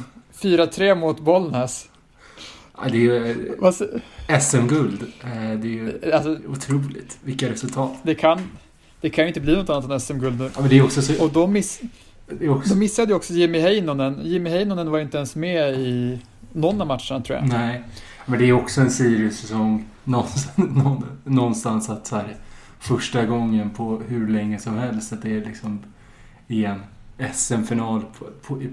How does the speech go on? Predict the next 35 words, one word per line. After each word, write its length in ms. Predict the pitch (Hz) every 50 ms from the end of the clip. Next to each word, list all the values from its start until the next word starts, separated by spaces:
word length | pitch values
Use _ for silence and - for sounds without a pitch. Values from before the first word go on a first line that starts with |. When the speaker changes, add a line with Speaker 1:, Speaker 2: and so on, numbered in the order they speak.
| - -
Speaker 1:
i, 180 | 135 123 113 -
på 180 | - - 127
Uppsa-, 600 | 127 127 131 - - - - 131 127 127 123 123 - - -
eller 180 | 120 113 113
liksom 220 | 110 107 - 135 127
i 200 | 131 131 123 123
Uppsala. 580 | 110 110 - - 135 120 107 107 104 107 107 107 - -
Är 160 | 123 135 135
det, 60 | 143 - 147
är 60 | 135
det 160 | 139 143 160
klart 440 | 156 - - 208 240 262 - - -
ens? 300 | - - - - - - - - - - - - -
Att 100 | 139 131
det 60 | 123
blir 320 | 120 147 165 175 175 165
S 140 | 135 110 - -
M-final 360 | 110 107 113 113 107 113 117
i 20 | 117
Uppsala 320 | 113 - - 120 113 113
igen? 180 | 110 113 110 110 - - - - - - - - - - - - - -
Eller 160 | 135 131 131
har 100 | 120 120
det, 80 | 120 123
Speaker 2:
Ja, 400 | 135 143 143 139 139 139 143 156 147
men 80 | 143 139
det, 120 | 165 156 -
Speaker 1:
har 100 | - 151
de 80 | 147 139
bestämt 280 | 131 139 - 175 185 214
Speaker 2:
det 60 | 156 139
tror 120 | 302 311
Speaker 1:
det? 60 | 214
Speaker 2:
jag 80 | 156 135
väl. 220 | 131 127 127 135